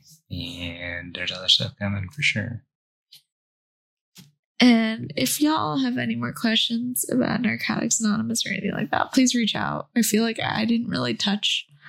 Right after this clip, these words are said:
Speaker 2: much on that or help. My brain's a little fried, I'm not gonna lie. But, um, that's just because I'm really tired. Uh, so if you're curious about that or need help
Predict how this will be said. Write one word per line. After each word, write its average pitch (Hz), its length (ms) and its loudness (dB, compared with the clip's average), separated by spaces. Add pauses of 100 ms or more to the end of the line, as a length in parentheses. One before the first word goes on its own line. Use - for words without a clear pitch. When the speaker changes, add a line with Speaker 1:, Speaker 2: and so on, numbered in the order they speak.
(420)
Speaker 2:
much 185 360 6
on 202 300 0
that 214 420 -2
or 202 540 0 (760)
help. 196 500 4 (440)
My 208 180 10
brain's 196 460 0
a 202 60 -2
little - 300 -4
fried, 202 460 0
I'm 208 60 2
not 208 180 2
gonna 208 160 2
lie. 196 380 -2 (600)
But, 202 320 4
um, - 420 2
that's 208 140 2
just - 200 -4
because - 320 -2
I'm - 240 2
really 208 80 8
tired. - 500 0 (960)
Uh, - 420 6 (440)
so 208 360 6 (120)
if 226 260 0
you're 247 120 2
curious 202 500 2
about 226 280 -2
that 226 280 -2
or 180 180 2
need - 200 -2 (180)
help 175 280 -2